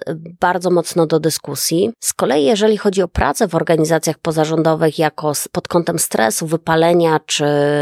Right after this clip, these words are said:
potencjalnego wyzysku pracowników, to o tym się w miarę często mówi. To nie jest tak, że to są tematy, które wypłynęły nagle. To są z kolei takie tematy, które są ciągle istotne dla bardzo dużej części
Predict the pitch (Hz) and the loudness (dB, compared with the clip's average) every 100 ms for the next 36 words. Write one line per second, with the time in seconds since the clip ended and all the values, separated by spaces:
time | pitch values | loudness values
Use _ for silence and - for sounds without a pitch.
0 | 139 - 160 170 160 170 165 165 165 160 | -2 -6 -2 -2 0 0 2 2 0 0
1 | 165 196 - 156 - 151 156 156 170 220 | 0 0 -2 -4 -4 -2 -2 0 0 0
2 | 214 - - 277 240 226 202 220 226 208 | -2 -4 -2 0 0 -2 0 2 2 2
3 | 202 190 170 - 165 165 151 139 151 156 | 0 0 0 0 2 2 2 -2 0 2
4 | 151 - 151 156 160 - 151 - 151 156 | 2 0 -4 -6 -8 -8 -6 -4 -4 -2
5 | 151 151 - - - 147 147 151 - 160 | 0 0 -2 -8 -4 0 2 2 0 -2
6 | 160 - 175 160 156 151 143 135 139 190 | -4 -2 0 4 4 4 2 0 0 0
7 | 220 _ _ - 220 233 226 - 208 214 | -4 _ _ -8 -4 -4 -4 -2 2 2
8 | 202 196 190 - 185 185 190 190 - - | 0 -4 -6 -2 2 2 0 -4 -6 -4
9 | 180 180 170 165 165 - - _ _ _ | 0 2 4 4 2 -2 -12 _ _ _
10 | - 190 - 214 233 208 - - - 170 | -8 -6 -2 2 2 2 0 -2 -2 -4
11 | - 170 185 233 - 175 180 165 160 180 | -2 0 2 2 0 -2 -2 0 0 0
12 | 180 180 170 165 160 - 156 151 - - | 0 -4 -6 -2 -2 0 0 0 -2 -6
13 | 156 151 151 156 | -4 -2 -2 -4